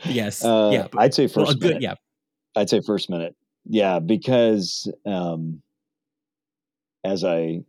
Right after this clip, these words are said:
Speaker 2: suggest in that chapter, the way the human mind works, we are closing windows. Like, we're encountering so much imp-,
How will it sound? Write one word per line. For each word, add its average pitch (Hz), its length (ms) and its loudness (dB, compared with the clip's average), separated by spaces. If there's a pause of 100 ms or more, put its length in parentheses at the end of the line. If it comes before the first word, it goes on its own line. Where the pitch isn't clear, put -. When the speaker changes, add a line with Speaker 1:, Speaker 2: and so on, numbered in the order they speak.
(100)
Speaker 2:
suggest 85 440 -4
in 85 100 -6
that 78 200 -10
chapter, 78 640 -8 (460)
the 92 80 -4
way 101 180 2
the 95 100 0
human 87 340 -2
mind 87 340 -4
works, 73 640 -10 (180)
we 90 280 -2
are 80 140 -2
closing 95 680 0
windows. 78 540 -6
Like, 95 180 -4
we're 117 180 2
encountering 117 600 -2
so 104 200 0
much 101 260 -4
imp-, 98 160 -6